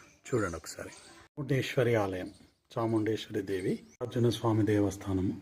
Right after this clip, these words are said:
మల్లికార్జునుడు. ప్రస్తుతానికి క్లోజ్ చేసేసారు. ఇది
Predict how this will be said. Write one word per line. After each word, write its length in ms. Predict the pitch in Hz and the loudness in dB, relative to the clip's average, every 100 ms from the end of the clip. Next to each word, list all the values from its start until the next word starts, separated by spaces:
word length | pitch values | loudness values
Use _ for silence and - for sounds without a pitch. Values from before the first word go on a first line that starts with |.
| - | -2
మల్లికార్జునుడు. 720 | 107 104 113 101 92 92 95 - _ _ _ _ - - - - - | 0 2 2 0 -2 -4 -6 -12 _ _ _ _ -20 -20 -14 -12 -2
ప్రస్తుతానికి 440 | 120 - 127 110 107 | -2 0 0 2 2
క్లోజ్ 300 | 117 104 110 | 2 4 2
చేసేసారు. 500 | - - - - 95 | -2 -6 -6 -2 2
ఇది 180 | 92 | 0